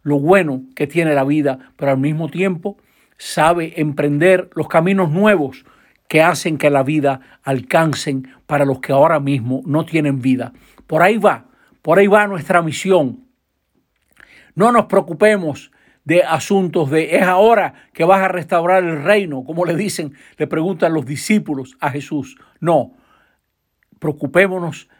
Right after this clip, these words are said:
de lo que nos toca, a qué nos llama a cada uno de nosotros. Que este Señor que está junto al Padre, que este Jesús, nos disponga interiormente para nosotros también recibir el Espíritu Santo,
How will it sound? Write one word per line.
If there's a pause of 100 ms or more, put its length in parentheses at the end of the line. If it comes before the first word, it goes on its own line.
(160)
de
lo
que
nos
toca,
a
qué
nos
llama
a
cada
uno (500)
de
nosotros. (240)
Que
este
Señor (220)
que
está
junto
al
Padre,
que
este
Jesús, (380)
nos
disponga (640)
interiormente (240)
para
nosotros
también (260)
recibir (240)
el
Espíritu
Santo,